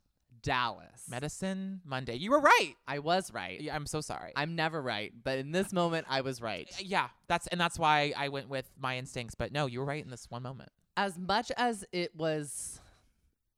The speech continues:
Speaker 1: D-, Darren is, mm, what he is,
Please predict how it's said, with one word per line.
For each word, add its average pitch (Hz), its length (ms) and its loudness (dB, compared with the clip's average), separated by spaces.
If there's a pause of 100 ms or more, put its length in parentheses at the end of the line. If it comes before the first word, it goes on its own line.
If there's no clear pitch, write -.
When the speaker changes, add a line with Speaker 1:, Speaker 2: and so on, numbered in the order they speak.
(760)
Speaker 1:
D-, 147 80 -12
Darren 139 500 0
is, 127 680 -2 (180)
mm, 120 320 -10
what 123 240 -4
he 117 240 -8
is, 117 500 -8